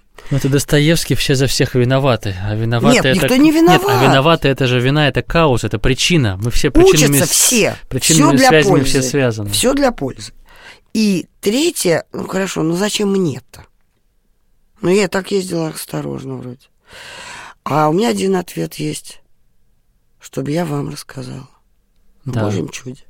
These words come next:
Speaker 2: Потому что это дано тому, кто может рассказать, кто запомнит сон, кто хорошо, чутко запоминает, кто может передать, кто поверит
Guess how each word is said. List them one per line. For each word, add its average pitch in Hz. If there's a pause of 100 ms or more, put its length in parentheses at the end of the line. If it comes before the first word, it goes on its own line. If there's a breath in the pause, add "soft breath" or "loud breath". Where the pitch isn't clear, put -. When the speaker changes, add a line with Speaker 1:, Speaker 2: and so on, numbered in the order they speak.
(280)
Speaker 2:
Потому 156
что -
это -
дано 147
тому, 185
кто -
может 170
рассказать, 123
кто - (500 loud breath)
запомнит 139
сон, 135
кто -
хорошо, 185 (400 loud breath)
чутко 175
запоминает, 131
кто -
может 165
передать, 127
кто -
поверит 151